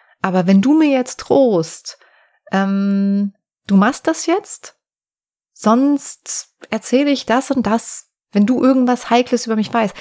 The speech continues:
kann ja ebenso gut sein, dass dieser besagte Mann eben über das Verhältnis Bescheid wusste. Sie kannte, ihren Freund aus München kannte und über den Porsche-Fahrer Bescheid wusste. Und dass er dann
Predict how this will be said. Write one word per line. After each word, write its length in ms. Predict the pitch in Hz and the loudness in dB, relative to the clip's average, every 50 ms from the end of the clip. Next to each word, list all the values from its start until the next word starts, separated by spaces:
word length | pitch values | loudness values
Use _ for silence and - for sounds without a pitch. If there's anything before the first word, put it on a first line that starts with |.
| - - | -18 -14
kann 200 | - - 254 269 | -6 -4 0 2
ja 100 | 285 277 - - | 2 2 2 2
ebenso 360 | 262 269 262 254 226 240 220 | 2 4 4 4 4 2 2
gut 200 | - 202 196 - | 0 -2 -6 -4
sein, 500 | - - 339 339 285 226 190 170 165 160 - - - _ | -4 -4 -2 0 0 0 0 0 -2 -4 -8 -12 -8 _
dass 300 | - 196 185 - - - - | -4 -2 -2 -4 -8 -6 0
dieser 400 | - 226 226 208 - 202 190 185 | 2 2 2 2 0 -2 -4 -4
besagte 960 | - 202 185 - 208 214 220 208 - - - - 175 156 143 - 82 - _ _ _ _ _ _ _ _ _ _ _ _ _ _ _ _ _ _ _ | -4 -4 -2 0 0 0 0 -2 -4 -8 -8 -6 -4 -4 -4 -6 -8 -10 _ _ _ _ _ _ _ _ _ _ _ _ _ _ _ _ _ _ _
Mann 580 | - 208 240 262 269 233 190 160 160 180 202 - _ _ _ | -4 0 0 2 2 2 2 0 0 -2 -4 -8 _ _ _
eben 320 | 466 - 214 208 202 202 | -6 -2 0 0 2 0
über 200 | - 185 196 180 | 0 -2 -2 -2
das 180 | - 170 - - | -4 -4 -8 -8
Verhältnis 480 | - 185 180 185 190 185 - - - | -6 -4 -2 -2 -2 -4 -6 -10 -18
Bescheid 500 | - - 175 - - 254 269 269 262 - | -14 -12 -10 -6 -4 -2 -2 -2 -4 -6
wusste. 440 | - - 185 - - - - 156 - _ _ _ _ _ _ _ | -10 -10 -10 -12 -14 -14 -14 -14 -16 _ _ _ _ _ _ _
Sie 300 | - 175 180 202 220 233 | -4 -2 0 0 -2 -2
kannte, 680 | - - 262 262 262 277 269 - 294 285 285 294 320 - | -4 -6 -6 -4 -4 -4 -4 -4 -4 -4 -4 -4 -6 -4
ihren 300 | - 202 190 - 170 160 | -2 -2 -2 -2 -4 -6
Freund 360 | - - - 175 175 170 - | -6 -4 -4 -2 -2 -2 -4
aus 140 | - - - | -4 -2 0
München 320 | 202 226 254 247 - 277 | 0 0 0 0 -2 -6
kannte 460 | 262 - - 262 262 247 - 269 254 - - - - - _ _ _ | -6 -6 -6 -6 -4 -2 -2 -2 -4 -4 -6 -20 -20 -20 _ _ _
und 300 | - 233 220 208 - - | 2 2 2 2 0 -4
über 160 | 208 196 190 | -4 -4 -4
den 140 | - 190 190 | -4 -4 -4
Porsche-Fahrer 800 | - - 277 269 262 - - 196 - - - 160 165 175 - | -2 -2 -2 0 0 -2 -4 -6 -8 -8 -10 -10 -10 -10 -12
Bescheid 420 | - - - - - - - - _ | -12 -14 -14 -14 -14 -16 -16 -18 _
wusste. 360 | - 156 - - - - - - _ _ - - - - - - | -18 -18 -18 -18 -20 -20 -20 -20 _ _ -20 -20 -20 -14 -4 -2
Und 140 | 202 175 | 0 0
dass 160 | 185 185 190 - | 0 0 -2 -2
er 120 | - 185 | -4 -4
dann 500 | 175 170 180 190 240 285 302 294 294 320 | -4 -2 -2 -2 0 0 0 0 0 -2